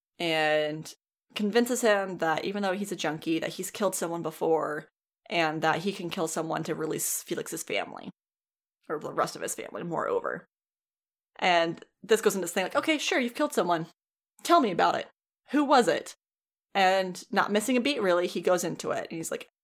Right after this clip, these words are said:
"About two years ago, I shot a man on the toilet." And the boss boss is like, "Wait, what's he fucking doing? What's he talking about?" And Briggs and the person, nondescript N P C sitting at the computer is like, "No, this is perfect." And they start writing up a crime report for the database. And so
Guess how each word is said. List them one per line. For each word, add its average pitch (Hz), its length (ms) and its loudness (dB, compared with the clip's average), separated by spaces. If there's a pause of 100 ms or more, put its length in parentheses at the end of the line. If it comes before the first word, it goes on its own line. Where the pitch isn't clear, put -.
(100)
"About 170 160 -2
two 226 100 -2
years 220 180 6
ago, 190 240 4
I - 80 -2
shot - 200 -2
a 175 40 -2
man 151 460 -6
on 185 100 -4
the 147 60 -10
toilet." - 380 -6 (360)
And 170 240 -2 (460)
the 165 60 -18 (120)
boss 302 280 6
boss 165 340 4
is - 60 -6
like, 170 140 0
"Wait, 180 140 2
what's 170 160 -4
he 190 60 -2
fucking 180 320 -2
doing? 175 200 -2
What's 156 160 -6
he 170 60 -2
talking 175 340 -2
about?" 139 300 -2 (300)
And 175 280 0
Briggs 190 340 2
and 175 80 -2
the 170 60 -2
person, 170 640 2
nondescript 170 680 2
N 160 200 -4
P 156 140 -4
C 160 440 0
sitting 156 280 -2
at 156 80 -4
the - 60 -12
computer 151 520 -2 (220)
is 170 100 -2
like, 185 140 2
"No, 196 160 4
this 165 120 -2
is 147 100 -8
perfect." 165 460 -2
And 185 80 -6
they 175 40 0
start 196 300 2
writing 165 180 2
up 160 100 -4
a - 40 -8
crime 175 320 0
report 123 440 -6
for - 180 -4
the 120 60 -2
database. - 680 -4 (380)
And 190 120 -2
so - 180 2